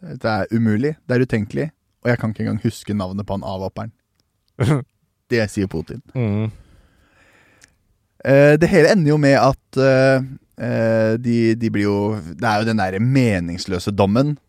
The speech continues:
Speaker 1: som jeg mener ikke er noen dom.
Speaker 2: Mm.
Speaker 1: Eh, Norge blir jo da til slutt beste nasjon under Sotsji-O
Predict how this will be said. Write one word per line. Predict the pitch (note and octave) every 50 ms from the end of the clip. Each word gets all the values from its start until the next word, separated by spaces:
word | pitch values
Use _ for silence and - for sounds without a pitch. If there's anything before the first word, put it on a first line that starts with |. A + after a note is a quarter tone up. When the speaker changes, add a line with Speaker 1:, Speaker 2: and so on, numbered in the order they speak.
| _ _ _
Speaker 1:
som | - - - B2 A#2+ A#2 A2
jeg | G#2 G#2 G2 G2 G2+
mener | A2 G2+ F2+ F2 F2 G2 G2+ F#2+ - _ -
ikke | G#2+ - _ - - - -
er | - E2+ D#2+ D#2+ E2
noen | F2 F#2 F#2+ F2+
dom. | D#2+ F2 F2 F2+ F2 E2 C#2+ C2+ - _ _ _ _ _ _ -
Speaker 2:
Mm. | B2 A2+ F#2+ D#2 E2 _ _ _ _ _ _ _ _ _ _ _ _ _ _ _ _ _ _ _ _ _ _ _ - _ _ -
Speaker 1:
Eh, | G#2+ G2 F#2+ F#2+ F#2+ F#2+ F#2+ F#2+ F#2+ F#2 F#2 G2 - _ _ _ _ _ _ _ _ _ _ _ _ _ _ _ - -
Norge | B2+ D3 D#3 C3 A2 G2+ C#3+ F3+ G#3
blir | E3+ C#3 C3 C3 B2+
jo | B2+ A#2+
da | A#2+ A#2 A#2
til | - - A#2+
slutt | - A2+ A2 - _ - A#2
beste | A#2+ G#2 - - G#2 G2+
nasjon | G#2 G2+ - G#2 A2 C3 C#3+ C3
under | A#2 A#2 A2+
Sotsji-O | - G#2 G2+ - - - A2 B2